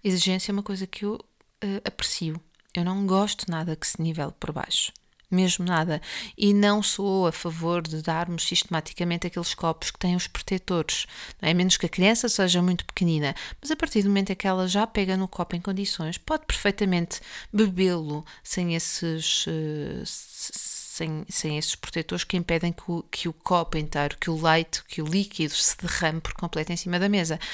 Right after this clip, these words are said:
Vamos ver se na escola eles estão a usar esse tipo de copos. Certamente que não, não estão a usar e, portanto, em casa nós podemos fazer tal e qual como na escola.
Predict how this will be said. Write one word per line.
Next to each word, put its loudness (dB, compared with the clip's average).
Vamos 4
ver 0
se -4
na 0
escola -2
eles -4
estão 0
a -4
usar 0
esse -4
tipo -8
de -10
copos. -4
Certamente 0
que -2
não, 0
não 0
estão -4
a -2
usar -2
e, -2
portanto, -2
em -6
casa -2
nós -2
podemos -4
fazer 0
tal -2
e -2
qual -2
como -4
na -2
escola. -2